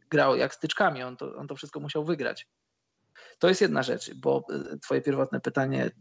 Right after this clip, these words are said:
dotyczy dla-, e, Atlanty, dlaczego Atlanta zrezygnowała. E, po części to, co powiedzieliśmy, a po, a, a, a po drugie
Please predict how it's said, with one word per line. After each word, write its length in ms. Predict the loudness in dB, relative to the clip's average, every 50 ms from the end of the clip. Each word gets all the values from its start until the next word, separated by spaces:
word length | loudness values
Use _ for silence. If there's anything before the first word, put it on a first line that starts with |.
| _ -10
dotyczy 360 | -4 -2 0 0 0 0 2
dla-, 120 | 2 2
e, 420 | 2 2 2 2 2 2 0 0 0 0
Atlanty, 420 | 2 4 4 4 4 2 0 -2
dlaczego 320 | -2 -2 -4 -2 0 0
Atlanta 340 | 0 2 2 0 2 2 0
zrezygnowała. 760 | 2 2 0 0 -2 -2 -2 0 2 4 4 4 4 4 2 0 -6 -18 -16 _ -8 -4 -2
E, 340 | -2 0 0 0 0 0 -2 -2 -2 -2 -2 -2 0
po 120 | 0 2 4
części 320 | 6 4 4 4 2 2
to, 80 | 0 2
co 120 | 2 2
powiedzieliśmy, 500 | 2 2 2 4 2 2 4 4 2 2
a 60 | 2
po, 360 | 2 2 0 0 0 0 2
a, 240 | 2 4 4 2 0 -2
a, 200 | -2 -4 -2 -2
a 80 | -4 -4
po 120 | -4 -4
drugie 360 | -2 -2 0 2 2 2 4